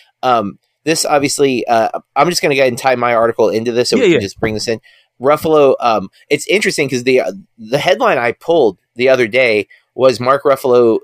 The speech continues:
Speaker 1: urging actors to jump to independent films and not use the big studios where there's different pay systems and different things in place.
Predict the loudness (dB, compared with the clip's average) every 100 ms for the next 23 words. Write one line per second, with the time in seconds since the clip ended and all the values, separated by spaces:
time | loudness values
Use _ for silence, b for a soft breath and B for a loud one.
0 | -2 0 0 -2 -4 -4 -4 -6 -8 -6
1 | -6 -4 -8 -4 -4 -6 -4 -4 -4 -4
2 | -6 -6 -6 -6 -4 -6 -4 -2 -2 -2
3 | -4 -4 -4 -2 0 0 -2 -2 0 -2
4 | -2 -6 -2 -2 -4 B B B -4 -2
5 | -2 -4 -4 -4 -8 -8 -8 -10 -8 -6
6 | -6 -4 -6 -4 -8 -2 0 0 -4